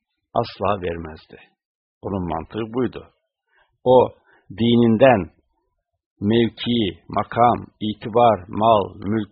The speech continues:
kazanabilirdi. Bunda bir sorun yoktu. Ama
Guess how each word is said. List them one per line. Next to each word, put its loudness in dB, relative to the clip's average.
kazanabilirdi. -4
Bunda -6
bir -12
sorun -2
yoktu. -2
Ama 2